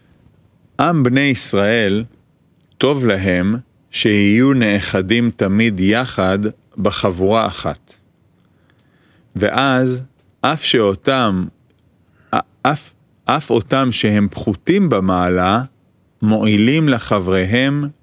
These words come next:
להתקדש בקדושה יתרה ולהשיג יותר.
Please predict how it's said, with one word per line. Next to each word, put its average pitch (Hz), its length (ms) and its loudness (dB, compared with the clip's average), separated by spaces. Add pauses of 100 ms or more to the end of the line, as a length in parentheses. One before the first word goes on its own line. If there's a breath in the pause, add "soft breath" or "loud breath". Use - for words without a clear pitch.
(120)
להתקדש 101 1000 -2
בקדושה 95 680 -2
יתרה 104 640 0 (400)
ולהשיג 98 680 0
יותר. 87 460 0